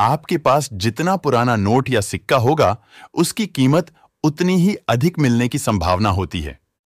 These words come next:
पुराने नोट और सिक्कों के असली बायर्स। पुराने नोट और सिक्के बेचने के लिए और इनके बारे में सही जानकारी लेने के लिए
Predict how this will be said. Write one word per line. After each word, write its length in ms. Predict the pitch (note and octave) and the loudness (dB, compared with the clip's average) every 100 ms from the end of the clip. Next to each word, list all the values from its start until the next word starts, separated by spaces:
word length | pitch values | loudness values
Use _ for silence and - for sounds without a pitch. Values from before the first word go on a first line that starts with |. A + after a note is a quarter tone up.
| - | -8
पुराने 360 | G#2+ G2+ A#2 | -4 -2 -2
नोट 320 | G#2+ G2 C3 C3+ | -4 -2 -2 -2
और 100 | A2+ | -4
सिक्कों 380 | - F2+ C3 | -6 -6 -4
के 140 | C3 B2 | -2 -2
असली 260 | G2+ C3+ | -4 -4
बायर्स। 440 | C#3+ C#3+ G3 G3 - _ _ _ _ _ _ _ _ - | 0 0 0 -6 -20 _ _ _ _ _ _ _ _ -4
पुराने 360 | D3+ E3 F#3+ | -2 -2 -2
नोट 320 | D3+ A#2 D3 | -2 0 0
और 100 | C#3+ | -2
सिक्के 360 | A#2+ A#2+ - C#3+ | -4 -6 -4 -2
बेचने 380 | G2+ F#2+ C3 C#3+ | -2 -4 -4 -4
के 100 | C3+ | -2
लिए 260 | G#2 D#2 - _ - - | -4 -6 -12 _ -20 -4
और 160 | C3+ D3+ | 0 0
इनके 240 | D#3+ F#3 | -2 -2
बारे 280 | C#3 A2+ C3+ | 2 2 2
में 140 | D3 | -2
सही 400 | D3+ - E3 D#3 | -4 -6 -4 -2
जानकारी 500 | D#3+ A#2+ G#2+ G#2+ A2 | -2 -2 -2 -2 -2
लेने 280 | G2 F#2+ B2+ | -2 -2 -2
के 100 | C#3+ | -2
लिए 260 | G#2+ F#2 | -2 -2